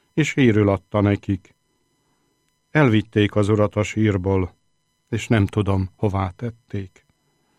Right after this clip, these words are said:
Péter és a másik tanítvány elindult, és a sírhoz sietett. Futottak mind a ketten,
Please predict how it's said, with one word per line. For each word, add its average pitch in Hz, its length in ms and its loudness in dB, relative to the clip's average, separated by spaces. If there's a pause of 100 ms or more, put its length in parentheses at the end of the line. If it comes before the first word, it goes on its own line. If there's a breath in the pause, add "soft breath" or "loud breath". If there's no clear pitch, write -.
(1200)
Péter 151 320 0
és 117 180 2
a 120 60 0
másik 123 420 0
tanítvány 113 680 0
elindult, 107 760 2 (360)
és 117 200 -2
a 127 80 -4
sírhoz 110 600 -4
sietett. - 800 -8 (520 soft breath)
Futottak 123 560 -2
mind 120 220 4
a 101 80 2
ketten, 110 760 0